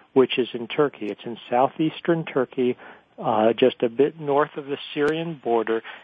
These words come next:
and it is an incredible site on many accounts. What's most incredible, let me get to the gist of it, is it goes back the, it goes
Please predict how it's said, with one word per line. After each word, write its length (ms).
and 240
it 180
is 220
an 200
incredible 1080
site 320
on 380
many 320
accounts. 560
What's 300
most 360
incredible, 640
let 140
me 100
get 220
to 440
the 120
gist 380
of 180
it, 120
is 200
it 120
goes 280
back 340
the, 280
it 160
goes 260